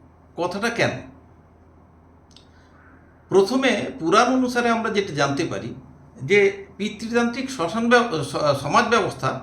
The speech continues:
আমাদের প্রচলিত একটা কনসেপ্ট, অর্থাৎ পিতারা শাসক।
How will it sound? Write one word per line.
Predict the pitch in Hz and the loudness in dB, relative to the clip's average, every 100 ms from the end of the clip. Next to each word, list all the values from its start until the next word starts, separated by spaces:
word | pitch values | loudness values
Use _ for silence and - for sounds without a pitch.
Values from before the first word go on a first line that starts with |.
| - | -12
আমাদের | 139 160 285 - | -10 -8 -10 -8
প্রচলিত | 165 180 180 185 | -6 -4 -4 -2
একটা | 254 156 - - - - - - - | -2 -2 -4 -8 -10 -20 -20 -20 -8
কনসেপ্ট, | 165 147 - - - - - - - - - - - - - - - _ | -6 -6 -8 -16 -20 -20 -20 -20 -20 -20 -20 -20 -20 -20 -20 -20 -20 _
অর্থাৎ | - 202 254 254 - - - | -2 2 2 0 -4 -16 -14
পিতারা | 185 185 240 277 | -8 0 0 0
শাসক। | - 120 - | -2 -4 -6